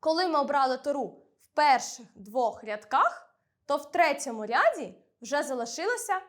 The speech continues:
шість місць для тур. Міркуючи далі, отримаємо, що для наступних тур буде п'ять варіантів, потім чотири варіанти, потім три, потім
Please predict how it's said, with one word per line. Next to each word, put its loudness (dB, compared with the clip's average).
шість -2
місць -8
для -2
тур. -12
Міркуючи 0
далі, -6
отримаємо, 0
що -4
для -2
наступних -4
тур 2
буде -4
п'ять 0
варіантів, -4
потім -2
чотири -2
варіанти, -4
потім -2
три, 0
потім -2